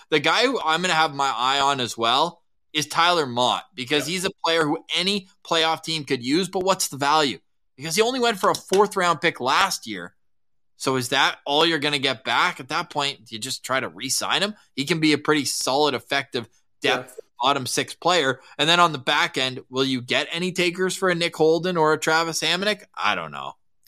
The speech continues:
Speaker 2: Uh, I think Hamonic, you gotta retain salary, and Nick Holden, you're looking at a sixth or a seventh round pick. So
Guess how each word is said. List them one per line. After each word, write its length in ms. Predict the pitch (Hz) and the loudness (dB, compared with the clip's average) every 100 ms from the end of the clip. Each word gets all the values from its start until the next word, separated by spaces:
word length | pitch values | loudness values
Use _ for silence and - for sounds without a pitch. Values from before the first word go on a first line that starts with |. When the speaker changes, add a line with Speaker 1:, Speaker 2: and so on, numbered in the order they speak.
| - - - - | -20 -20 -20 -4
Speaker 2:
Uh, 240 | 135 147 143 | 2 2 4
I 140 | 165 | 2
think 240 | - 302 - | 2 -8 -4
Hamonic, 560 | 143 147 165 160 156 | 2 2 2 0 0
you 120 | 135 | 0
gotta 200 | 123 127 | 4 4
retain 440 | 120 110 127 113 104 | 6 4 2 -2 0
salary, 640 | - 95 98 101 104 107 | 2 4 4 4 2 2
and 220 | 107 104 104 | 0 0 2
Nick 200 | 110 - | 0 2
Holden, 520 | 107 104 104 101 92 | 4 4 2 0 0
you're 120 | 101 | 2
looking 280 | 95 - 92 | 2 0 -2
at 140 | 80 | -2
a 60 | 76 | -2
sixth 360 | - 82 - 76 | -2 -4 -6 -10
or 140 | 69 | -10
a 60 | 73 | -10
seventh 380 | 76 71 - | -10 -10 -18
round 240 | 71 67 - | -18 -18 -20
pick. 240 | 76 _ - | -20 _ -12
So 300 | - - | -12 -14